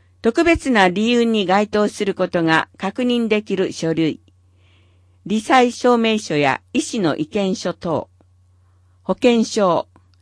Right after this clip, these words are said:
世帯主の印鑑。本人確認ができるもの。問い合わせ。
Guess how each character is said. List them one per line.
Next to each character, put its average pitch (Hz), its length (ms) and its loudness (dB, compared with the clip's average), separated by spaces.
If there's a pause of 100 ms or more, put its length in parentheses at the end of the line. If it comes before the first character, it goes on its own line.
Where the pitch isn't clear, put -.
(300)
世 247 240 0
帯 311 200 6
主 208 260 -2
の 143 160 0
印 202 260 -2
鑑。 190 360 -2 (840)
本 294 320 4
人 180 220 2
確 190 240 -4
認 226 220 0
が 214 120 0
で 185 160 -2
き 180 140 -2
る 165 120 0
も 143 140 0
の。 135 160 -6 (1400)
問 214 180 0
い 220 80 4
合 202 60 4
わ 196 140 0
せ。 - 280 -6